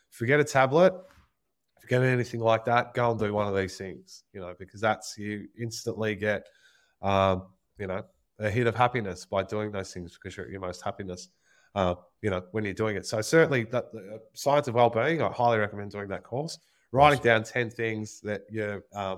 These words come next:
Speaker 1: most happiest, um, when you're doing, and, uh, so just a holistic approach, you know, to everything. There's no, you know, um, you know, no cure or one, you know, taking a tablet's just not gonna cure anything. It's, you know,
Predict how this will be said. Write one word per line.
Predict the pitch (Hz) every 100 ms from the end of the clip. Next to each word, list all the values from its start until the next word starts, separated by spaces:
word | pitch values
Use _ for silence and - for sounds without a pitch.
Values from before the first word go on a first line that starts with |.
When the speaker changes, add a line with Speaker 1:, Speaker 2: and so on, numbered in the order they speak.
| -
Speaker 1:
most | 110 101 -
happiest, | 110 - 104 98 - _ _ _ _ _ -
um, | 107 101 98 101 _ _ _ _
when | 117 123
you're | 117
doing, | 107 123 165 202 - _ _ _ _ _ _ _ _ - -
and, | 117 117
uh, | 113
so | 110 135 120
just | 131 -
a | 113
holistic | 120 101 98 - 110
approach, | - 98 95 - - _ _ _ -
you |
know, | 98 92
to | - -
everything. | 104 98 98 95
There's | 95 104
no, | 117 113 113 110 104 - -
you | 104
know, | 90 92 92 _ _ _ _ _ -
um, | 92 90 87 90 - _ _ -
you | 95
know, | 92 98
no | 113 110 107 104 104 -
cure | - 117 110 107
or | 101
one, | 107 104
you | 98
know, | 95
taking | 92 113 98 98
a |
tablet's | - 104 98 -
just | 95
not | 98 -
gonna | 95
cure | 87 107 98 101
anything. | 113 117 120
It's, | 95 - -
you | 90
know, | 87